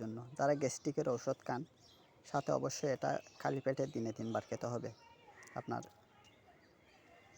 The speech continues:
গ্যাস্ট্রিকের সমস্যার ইমপ্রুভ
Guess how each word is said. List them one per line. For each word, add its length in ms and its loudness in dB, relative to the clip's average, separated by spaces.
গ্যাস্ট্রিকের 520 0
সমস্যার 480 -2
ইমপ্রুভ 300 -2